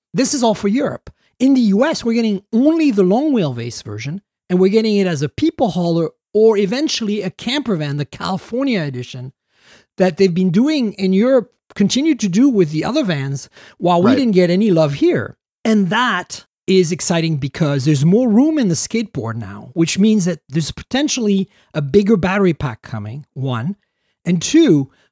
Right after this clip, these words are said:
Speaker 1: an all-wheel drive version coming. So I have my sights set on pre-ordering the California version of this long wheelbase all-wheel drive with a bigger battery pack if it ever becomes available on that config. Because then we're looking at probably three hundred miles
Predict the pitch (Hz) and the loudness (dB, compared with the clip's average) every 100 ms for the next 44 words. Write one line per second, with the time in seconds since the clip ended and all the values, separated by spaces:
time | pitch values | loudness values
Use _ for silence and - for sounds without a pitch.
0 | - 190 208 175 160 214 339 208 123 101 | -4 2 2 2 2 2 2 0 -4 -8
1 | 101 - 123 - - _ _ _ _ - | -14 -16 -16 -16 -20 _ _ _ _ -4
2 | 226 202 - 214 254 320 285 233 - - | 4 4 4 0 2 2 2 0 -2 -2
3 | 196 185 - - 180 165 165 160 147 - | -2 -2 -4 -2 -2 -4 -6 -4 -4 0
4 | 202 165 233 240 170 151 151 151 143 - | 2 4 4 4 2 0 -4 -8 -10 -2
5 | 165 147 131 - 285 311 226 160 147 127 | -2 -2 -6 -4 0 2 2 0 -2 -2
6 | 135 117 113 113 117 - 151 151 156 185 | -4 -6 -8 -10 -10 -10 -4 0 2 4
7 | 302 196 139 131 - 143 127 117 117 160 | 4 2 -2 -2 -6 -4 -2 -4 -2 0
8 | 220 147 143 147 139 127 135 123 120 220 | 0 -2 -4 -6 -4 -2 -2 -2 0 2
9 | 185 143 135 120 - 147 147 - 135 135 | 2 0 -4 -10 -8 -6 -6 -4 -4 -4
10 | 120 - 170 156 147 196 294 247 135 117 | -6 -6 -6 -4 -4 -2 0 2 0 -6
11 | 110 107 - - - 110 - _ - - | -8 -10 -14 -16 -16 -18 -20 _ -20 -16
12 | - 202 247 160 294 302 233 226 214 185 | -6 0 2 2 0 2 4 4 2 0
13 | 170 - 247 247 175 175 - - 202 277 | -4 -4 -2 0 0 -2 -4 -6 4 6
14 | 320 196 359 320 202 160 135 127 180 - | 6 2 0 0 0 -2 -4 -4 -6 -8